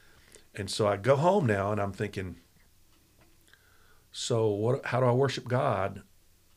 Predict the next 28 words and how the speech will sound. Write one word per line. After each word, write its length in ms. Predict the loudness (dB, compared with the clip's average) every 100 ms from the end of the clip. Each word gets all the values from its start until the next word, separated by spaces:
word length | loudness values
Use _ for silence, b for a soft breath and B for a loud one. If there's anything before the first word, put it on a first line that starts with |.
| _
in 240 | -2 0 0
private?" 440 | 2 2 2 0
Not 220 | -2 -2
public 360 | -2 -2 -2 -2
worship, 300 | -6 -6 -10
but 160 | -12 -16 _
private 460 | -6 -2 -2 -4
worship. 280 | -12 -16 -18 _ _ _ -20 _ _ _ _ -20 -20 _ B B B B
When, 200 | -2 -2
how 180 | 0 2
do 100 | 4
I 60 | 4
do 120 | 4
that 140 | 2
at 80 | 0
home? 220 | -8 -16 -18 -20 _ _ _ _ _ _ _
And 100 | -12
so 500 | -6 -2 0 0 -2 B B B B B
I 80 | -8
just 500 | -4 0 0 -2 -8
determined 560 | -10 -4 0 0 0 -2
to 400 | -2 -2 -2 -8 _ _ _ -2
add 440 | 2 2 2 0
worship 520 | -2 -2 -2 -4 -6 -20 _ _
to 220 | -2 -2
my 100 | -2
quiet 300 | -6 -10 -10
time. 220 | -16 -18